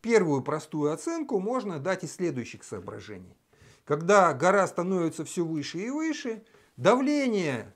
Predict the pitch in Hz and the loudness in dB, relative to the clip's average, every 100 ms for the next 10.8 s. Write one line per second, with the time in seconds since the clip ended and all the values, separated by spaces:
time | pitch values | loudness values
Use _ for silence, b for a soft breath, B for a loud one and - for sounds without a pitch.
0 | - 143 170 - 170 170 156 131 131 139 | -8 -6 -4 -4 -6 -2 -2 -2 0 2
1 | 220 254 294 294 262 233 220 214 - 185 | 2 2 2 2 0 0 0 0 -2 -4
2 | - b b 226 233 269 262 262 277 254 | -6 b b -4 2 0 2 0 0 0
3 | 240 214 240 240 214 214 240 214 226 214 | 0 2 0 0 -2 -4 -4 -2 -2 -2
4 | 226 220 254 285 262 202 160 131 139 185 | -4 -6 -4 -2 -2 0 -2 -4 -2 0
5 | 196 170 - _ 123 151 165 156 135 147 | 2 0 -4 _ -6 -4 -2 -4 -4 -4
6 | 131 127 131 143 127 107 98 - b 131 | -4 -6 -4 -4 -4 -6 -10 -14 b -12
7 | 220 269 196 175 180 180 143 165 151 175 | -8 -6 -6 -6 -6 -6 -4 -4 -4 -6
8 | 214 - 285 277 - 226 160 160 - 202 | -8 -4 -2 -2 -6 -8 -4 -4 -4 -12
9 | - - 131 127 135 139 180 202 170 147 | -12 -14 -10 -8 -6 -6 -4 -6 -6 -8
10 | - - 127 - 107 - - | -12 -14 -18 -16 -18 -16 -20